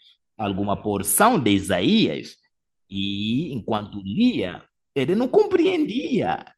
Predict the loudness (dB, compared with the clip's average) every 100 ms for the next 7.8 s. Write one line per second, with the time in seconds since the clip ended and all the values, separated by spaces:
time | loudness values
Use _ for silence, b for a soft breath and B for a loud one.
0 | _ -10 -8 -8 -2 -2 0 -2 -2 -2
1 | -4 -4 2 4 6 4 2 0 -4 -4
2 | -2 2 2 2 4 4 6 2 -2 -2
3 | 0 0 0 0 0 2 4 4 4 2
4 | -2 -4 -8 -8 -6 -6 -6 -10 -2 0
5 | 0 0 0 0 2 4 6 4 0 -2
6 | 0 0 0 0 2 4 4 4 2 4
7 | 4 2 0 -2 -6 -8 -8